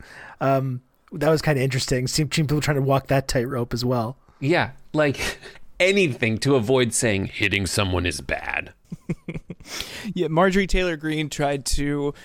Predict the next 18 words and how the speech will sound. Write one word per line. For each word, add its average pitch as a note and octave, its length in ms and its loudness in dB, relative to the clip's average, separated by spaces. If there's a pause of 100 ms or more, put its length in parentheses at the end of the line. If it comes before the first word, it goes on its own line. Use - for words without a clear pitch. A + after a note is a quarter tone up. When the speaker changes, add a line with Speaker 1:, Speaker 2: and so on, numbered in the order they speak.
(100)
Speaker 3:
frame C#3+ 440 0
this C3+ 260 0
as, C3 320 -4 (100)
you C#3 160 -6
know, B2 240 -2 (340)
the D3+ 120 0
resurgence D3 840 2
or A#2 340 -2
a, C#3+ 60 -2
a, C3+ 460 0
a B2+ 80 -2
masculinity C#3 840 0
renaissance. A2+ 720 -4
Like, - 100 -2
this - 180 2
is, - 160 -2 (440)
this D3 200 0
is A#2+ 140 -4